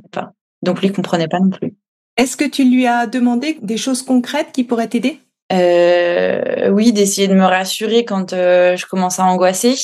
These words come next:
Speaker 2: Mhm.
Speaker 1: Mais, euh, le problème, c'est que souvent, ça se passait quand on était à distance.
Speaker 2: Mhm.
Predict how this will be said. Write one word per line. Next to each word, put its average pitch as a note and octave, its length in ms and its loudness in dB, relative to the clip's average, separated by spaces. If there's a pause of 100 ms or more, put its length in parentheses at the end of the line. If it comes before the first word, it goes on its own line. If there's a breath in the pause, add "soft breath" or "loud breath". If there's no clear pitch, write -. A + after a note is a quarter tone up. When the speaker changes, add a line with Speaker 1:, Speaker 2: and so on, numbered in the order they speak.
(540)
Speaker 2:
Mhm. G3 280 0 (260)
Speaker 1:
Mais, E3+ 240 -2
euh, E3+ 240 0
le F3 120 -2
problème, G3 340 0
c'est G#3 160 -4
que F#3+ 80 -12
souvent, G3 300 -2
ça G3+ 160 -2
se F#3+ 60 -12
passait F#3+ 300 -2
quand F#3 240 -8
on F3 80 -8
était E3+ 200 -4
à F3 60 -2
distance. G#3+ 640 -4 (520)
Speaker 2:
Mhm. G3+ 300 -2